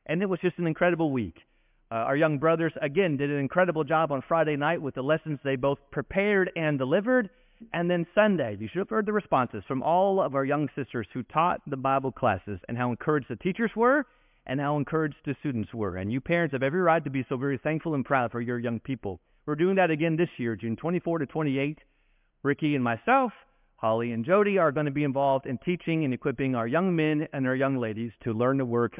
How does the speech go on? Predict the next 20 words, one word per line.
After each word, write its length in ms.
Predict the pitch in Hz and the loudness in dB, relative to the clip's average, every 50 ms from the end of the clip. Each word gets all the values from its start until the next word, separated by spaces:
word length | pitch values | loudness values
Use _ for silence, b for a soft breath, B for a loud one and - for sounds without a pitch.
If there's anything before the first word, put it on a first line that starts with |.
| - - | -6 -2
of 300 | - 117 110 110 - - | -2 0 0 -2 -4 -2
preaching 600 | - - 208 190 - 190 185 180 175 165 165 151 156 - | 0 0 0 2 0 0 0 2 0 0 -2 -4 -8 -6
and 220 | - 143 135 120 | -4 -4 -4 -2
teaching, 540 | - 131 123 110 - 120 117 117 117 113 110 - _ _ _ _ _ - _ _ _ | -2 -2 -2 -2 -2 -2 0 0 0 -2 -4 -8 _ _ _ _ _ -20 _ _ _
continuing 640 | - 117 110 - - 170 175 180 180 175 170 165 160 | -6 -6 -6 0 0 2 2 4 4 4 2 2 2
to 60 | 147 | 0
f-, 260 | 131 - - - 170 | -2 -4 -10 -10 -4
to 140 | 135 135 117 - - | -2 -2 -2 -2 -2
fuel 400 | 170 170 143 120 107 107 120 - | 0 0 2 2 0 -2 -4 -6
a 60 | - - - | -10 -6 -6
future 220 | 156 151 - 147 | -6 -4 -2 -2
generation 540 | 127 127 131 123 117 117 113 101 - 117 110 | -2 0 2 2 4 4 2 2 0 0 0
in 60 | 107 | 2
these 140 | 110 113 101 - | 0 0 -2 -2
important 340 | 117 110 117 110 110 110 | -4 -2 -2 -2 -2 -2
works. 280 | 107 110 110 90 - - - - - _ _ _ _ _ _ _ _ _ _ _ _ _ _ _ _ _ _ _ _ _ _ - _ _ _ _ _ - - _ _ _ _ - - - - - - - - - - - - - - - - - - - - - - - - - - | -2 -4 -6 -8 -10 -16 -20 -20 -20 _ _ _ _ _ _ _ _ _ _ _ _ _ _ _ _ _ _ _ _ _ _ -20 _ _ _ _ _ -20 -20 _ _ _ _ -20 -20 -20 -20 -20 -20 -20 -20 -20 -20 -20 -20 -20 -20 -20 -20 -20 -20 -20 -20 -20 -20 -20 -20 -2 4
Ellen, 300 | - 160 139 113 95 - - _ _ _ _ _ _ _ _ _ _ _ _ _ _ _ _ _ _ _ _ _ | 6 6 6 6 2 -4 -12 _ _ _ _ _ _ _ _ _ _ _ _ _ _ _ _ _ _ _ _ _
this 60 | 147 | -8
is 120 | 143 - - | -6 0 0
our 140 | 135 135 | 0 0